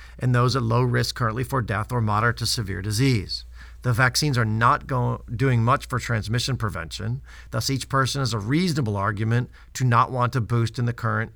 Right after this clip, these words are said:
situation with current vaccines. Number four, boosters following vaccination are continuing to show weaker immunity against variants than natural infection after vaccination.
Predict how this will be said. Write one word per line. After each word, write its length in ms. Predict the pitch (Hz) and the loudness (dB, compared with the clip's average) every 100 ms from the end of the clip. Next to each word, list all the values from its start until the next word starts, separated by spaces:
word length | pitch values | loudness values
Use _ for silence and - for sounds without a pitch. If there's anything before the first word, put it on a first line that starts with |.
| - | -12
situation 800 | - 117 120 95 87 117 110 110 | -10 -6 -4 -4 -4 -4 -4 -4
with 180 | 107 | -8
current 280 | - 95 87 | -6 -6 -6
vaccines. 720 | 85 110 - 170 135 - - - - - - - - - - | -4 -4 -2 -2 -2 -6 -16 -16 -20 -20 -20 -20 -20 -20 -10
Number 220 | 101 98 | -8 -6
four, 420 | - 135 110 - - - - - - - | -2 0 0 -2 -14 -20 -20 -20 -14 0
boosters 400 | 143 127 165 143 | 0 2 0 2
following 400 | 131 123 143 131 | 4 4 2 2
vaccination 640 | 127 123 - 117 110 127 | 2 2 0 -2 -2 -4
are 60 | 120 | -4
continuing 640 | 143 123 170 180 160 120 | -4 -2 0 0 0 0
to 80 | 117 | -2
show 200 | - 113 | -2 -2
weaker 360 | 107 123 139 | 0 0 0
immunity 420 | 131 117 107 110 | 2 2 2 2
against 340 | 117 87 104 87 | 0 0 -2 -2
variants 440 | 101 101 104 107 | -2 0 0 -2
than 160 | 113 98 | -2 0
natural 340 | 98 101 117 | 0 -2 -2
infection 540 | 110 107 95 - 104 104 | -4 -2 -6 -4 -6 -4
after 280 | 95 - | -6 -6
vaccination. 800 | 101 82 - - 113 127 - - | -8 -8 -8 -4 0 0 -2 -8